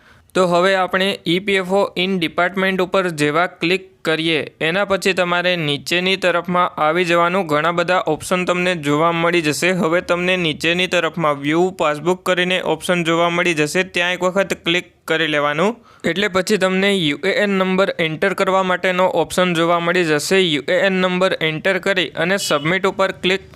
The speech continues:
કરી લેવાનું. એટલે જેવા તમે સબમિટ ઉપર ક્લિક કરો, એના પછી તમારા મોબાઈલ નંબર ઉપર એક ઓ ટી પી આવી જશે. ઓ ટી પી તમારે એન્ટર કરી અને સબમિટ ઉપર તમારે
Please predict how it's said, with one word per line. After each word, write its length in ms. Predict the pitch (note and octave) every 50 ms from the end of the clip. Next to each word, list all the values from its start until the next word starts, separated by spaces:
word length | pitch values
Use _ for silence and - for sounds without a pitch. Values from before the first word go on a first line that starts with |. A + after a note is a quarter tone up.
| - -
કરી 260 | E3+ E3 E3 D#3+ D3+
લેવાનું. 380 | D3 C#3+ C#3+ C#3+ D3+ E3+ G#3+ B3 B3 - - - - - - - -
એટલે 200 | E3+ E3 G#3 G#3+
જેવા 360 | F#3+ D3+ D3+ D#3 D#3+ F3 G3+ G#3+
તમે 240 | G#3 G3+ G3 G#3+ G#3
સબમિટ 440 | F#3+ - E3 D3+ D3+ F3 G3+ G3 G#3
ઉપર 240 | G3+ G3+ G#3 G#3 G3+ G3 -
ક્લિક 180 | G3 G3 G3+ G3+ - - -
કરો, 200 | F3+ F3 F3 E3 D3 - - D#3+
એના 200 | E3 F3 G3+ G#3
પછી 260 | G3 G3+ F#3 A3+ G#3+
તમારા 380 | F3+ F#3+ F#3 F#3+ G3 G3 G3
મોબાઈલ 460 | F#3+ F3 D#3+ D3+ D3 D#3 F3 F#3+ G3 G3+
નંબર 220 | G3 G3+ G3+ G3+
ઉપર 260 | G3+ G3+ F#3+ G3+ G3+ - -
એક 240 | F3+ F#3 G3 - F#3+
ઓ 200 | F#3+ - D#3+ D#3 D3+
ટી 220 | D3 D3 F3+ F3+ -
પી 140 | G#3+ G#3 - -
આવી 300 | - D#3+ D#3+ F3 F#3+ G3 F3
જશે. 280 | F3+ D#3 - - F#3 G3+ - - -
ઓ 100 | D#3+ D#3
ટી 220 | D3 C#3 F#3+ G3+ G#3 A3
પી 120 | G#3+ G#3 -
તમારે 320 | G3 F#3+ G3 G3 G3+ G#3 G#3 - - -
એન્ટર 480 | D#3+ D#3 D#3 D#3 D#3+ D#3 G3+ G#3 G#3 G#3
કરી 320 | G3+ G#3 G#3 G3+ F#3 E3 - -
અને 220 | E3+ F3 G3+ G#3+
સબમિટ 500 | G#3 - - E3+ D3 D3+ E3 G3 G#3 G#3
ઉપર 240 | G#3 F#3+ - G#3+ G3+
તમારે 400 | G#3+ G#3 G3 F#3+ G3 G3 G3+ G#3